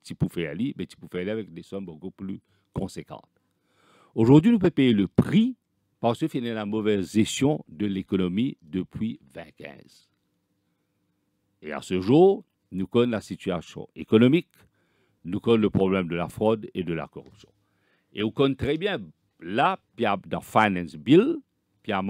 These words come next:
ce qu'on appelle Workers' Rights Act. Et on peut donner carte blanche à mon entreprise demain, fermer et licencier. Donc, ça programme ce qu'on appelle furlough scheme, wages assistance scheme, self-employed, euh, assistance scheme,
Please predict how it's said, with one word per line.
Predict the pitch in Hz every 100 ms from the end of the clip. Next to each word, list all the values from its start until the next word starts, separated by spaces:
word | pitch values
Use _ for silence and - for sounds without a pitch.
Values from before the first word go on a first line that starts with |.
| 110 123
ce | -
qu'on | 85
appelle | 85 104 101
Workers' | 85 87 - 80 71
Rights | 78 - _
Act. | - - _ _ _ _ _ _ _ _ _ -
Et | 113
on | 113
peut | 135 127
donner | 127 113
carte | - 110 101
blanche | 87 139 180 214 - -
à | -
mon | 101 104
entreprise | 98 92 95 - 156 180 90
demain, | 110 107 135 196 -
fermer | - 139 127 139 175 120
et |
licencier. | 131 113 101 80 - - _ _ _ _ _ -
Donc, | - -
ça | - -
programme | - 143 151 180 247 269
ce | 196
qu'on | 170
appelle | 156 131 127 104
furlough | - 120 113 104 90 82
scheme, | - - 117 92 71 - _ _ _
wages | 92 113 104
assistance | 110 107 92 101 - 95 85 -
scheme, | 110 104 82
self-employed, | - 98 104 95 98 92 82 - _ 87
euh, | 85 80 73 - _ _ _
assistance | 90 87 - - 78 78 -
scheme, | 147 220